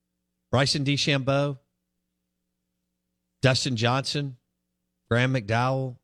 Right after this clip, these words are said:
I shouldn't have probably gone there. Um, let, let me, let me, let me start with the first three again.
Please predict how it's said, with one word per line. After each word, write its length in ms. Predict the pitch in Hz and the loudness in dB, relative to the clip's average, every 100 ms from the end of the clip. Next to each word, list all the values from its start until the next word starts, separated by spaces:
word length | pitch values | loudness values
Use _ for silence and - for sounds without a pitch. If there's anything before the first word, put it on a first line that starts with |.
| _ | _
I 140 | 107 | -2
shouldn't 220 | 104 104 82 | -2 -2 -2
have 40 | |
probably 200 | - 87 | 0 0
gone 220 | 78 80 76 | 0 -4 -2
there. 240 | 80 76 - _ _ | -4 -4 -10 _ _
Um, 500 | 127 123 123 110 104 - _ | 2 2 2 0 -6 -12 _
let, 180 | 151 160 | -6 -2
let 80 | 196 | -2
me, 140 | 170 | 0
let 140 | 170 | -2
me, 120 | 190 170 | -4 -4
let 140 | 175 | -4
me 80 | 160 | -4
start 320 | - 143 123 | -2 -2 -4
with 120 | 107 | -6
the 100 | - | -8
first 300 | 92 98 - | -2 -2 -2
three 180 | 95 85 | -2 -2
again. 280 | 78 76 | -2 -4